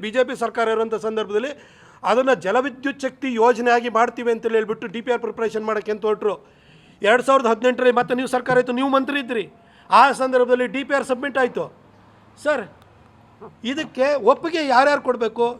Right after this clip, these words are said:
ಈಗ ಅದನ್ನು ಫಾರೆಸ್ಟ್ ಕ್ಲಿಯರೆನ್ಸ್ ಬೇಕು. ಫಾರೆಸ್ಟ್ ಕ್ಲಿಯರೆನ್ಸ್ ಬರಬೇಕು ಅಂದರೆ ಕಾವೇರಿ ವಾಟರ್ ಮ್ಯಾನೇಜ್ಮೆಂಟ್ ಅಥಾರಿಟಿಯಿಂದ ಅದಕ್ಕೆ ಪರ್ಮಿಷನ್ ಬೇಕು. ಅಲ್ಲಿ ತಮಿಳ್ನಾಡಿದೆ, ಕೇರಳ ಇದೆ,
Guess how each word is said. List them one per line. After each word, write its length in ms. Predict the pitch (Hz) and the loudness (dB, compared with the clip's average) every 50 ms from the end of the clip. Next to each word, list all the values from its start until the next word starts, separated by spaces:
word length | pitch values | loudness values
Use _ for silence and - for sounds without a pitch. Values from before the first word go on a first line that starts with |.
| - 208 226 269 | -8 -6 -4 -4
ಈಗ 120 | 277 226 254 247 233 | 0 2 4 4 4
ಅದನ್ನು 300 | 226 214 208 220 233 247 262 262 - - | 4 2 0 0 0 0 0 -2 -2 4
ಫಾರೆಸ್ಟ್ 300 | - 220 254 277 - - - | 4 4 4 4 0 0 2
ಕ್ಲಿಯರೆನ್ಸ್ 320 | 226 220 226 247 247 - 208 | 4 4 4 2 -2 -2 -2
ಬೇಕು. 220 | 208 190 - 170 165 - - _ _ _ _ _ | -2 -2 -2 -8 -12 -12 -18 _ _ _ _ _
ಫಾರೆಸ್ಟ್ 320 | - 233 285 330 302 - - 262 | 4 6 6 6 2 -2 -4 -2
ಕ್ಲಿಯರೆನ್ಸ್ 280 | 269 269 277 269 - 214 | 0 0 0 -2 0 0
ಬರಬೇಕು 280 | 240 240 240 226 233 226 208 | 0 2 2 2 2 0 2
ಅಂದರೆ 160 | 214 233 254 247 254 214 | 2 0 0 2 4 6
ಕಾವೇರಿ 360 | 220 240 254 262 254 262 262 226 208 | 6 6 6 6 4 2 4 4 4
ವಾಟರ್ 240 | 220 220 233 247 247 240 | 4 4 2 2 2 4
ಮ್ಯಾನೇಜ್ಮೆಂಟ್ 460 | 240 240 240 208 208 226 233 226 214 190 | 4 4 4 2 0 -2 -2 0 -2 0
ಅಥಾರಿಟಿಯಿಂದ 600 | - 233 233 233 233 233 233 240 233 226 220 220 240 240 | 4 4 6 6 4 2 0 -4 -6 -6 -2 2 2 2
ಅದಕ್ಕೆ 160 | 220 226 226 226 | 2 2 0 -2
ಪರ್ಮಿಷನ್ 340 | 208 220 240 233 - 240 240 220 | -2 0 -2 -2 -2 0 0 0
ಬೇಕು. 200 | 226 - - 185 - - - _ _ _ _ _ _ _ _ - 156 - - 190 | 0 0 -4 -8 -10 -12 -20 _ _ _ _ _ _ _ _ -16 -6 2 4 4
ಅಲ್ಲಿ 300 | 247 277 285 277 254 254 285 277 269 - - - _ _ _ _ - - | 4 4 2 0 0 0 -2 -4 -8 -14 -20 -20 _ _ _ _ 0 0
ತಮಿಳ್ನಾಡಿದೆ, 680 | 220 240 269 277 277 269 262 262 254 247 233 214 202 196 - 156 - - _ - | 2 2 2 2 2 2 2 0 0 -2 -4 -6 -8 -10 -14 -20 -20 -20 _ 4
ಕೇರಳ 280 | 226 247 269 277 277 277 269 247 | 4 6 6 6 6 4 4 2
ಇದೆ, 120 | 214 196 | 0 -2